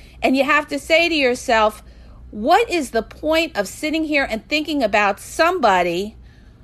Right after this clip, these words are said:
who really wasn't working with the relationship with me? Because if it would have worked, they wouldn't be, we wouldn't be broken up right now.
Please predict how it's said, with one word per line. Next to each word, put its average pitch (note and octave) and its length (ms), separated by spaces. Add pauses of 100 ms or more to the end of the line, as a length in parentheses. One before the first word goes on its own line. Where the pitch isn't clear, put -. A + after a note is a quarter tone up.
(280)
who D4+ 360
really D4 640 (540)
wasn't D#4 520 (300)
working B3+ 880
with C4+ 200
the C#4+ 100
relationship C#4+ 800
with A3+ 160
me? A3+ 360 (300)
Because D4 300
if C#4+ 120
it C4+ 120
would F4+ 180
have E4 140
worked, A#3+ 460 (180)
they D#4+ 160
wouldn't F4+ 340
be, E4+ 320
we C#4+ 140
wouldn't F4 240
be E4 120
broken C4+ 500
up G4+ 180
right G3+ 280
now. E3 360